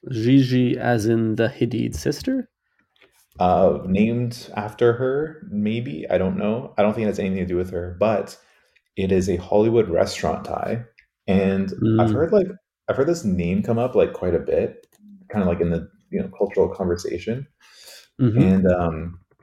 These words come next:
Speaker 2: so I, like, looked it up on Google Maps, and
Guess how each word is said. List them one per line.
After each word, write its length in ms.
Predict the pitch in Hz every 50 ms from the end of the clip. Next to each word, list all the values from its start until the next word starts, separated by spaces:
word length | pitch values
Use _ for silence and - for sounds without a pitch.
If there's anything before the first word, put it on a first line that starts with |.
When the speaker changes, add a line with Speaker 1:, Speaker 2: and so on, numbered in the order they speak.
| _ _ _ _ _ - -
Speaker 2:
so 180 | - - 101
I, 20 | 95
like, 180 | 95 90 90 101
looked 160 | 120 117 -
it 60 | 107
up 120 | 107 -
on 100 | 98 90 87
Google 200 | 101 98 92 85
Maps, 480 | 90 98 98 95 95 95 - - - - -
and 420 | 98 98 95 95 92 92 92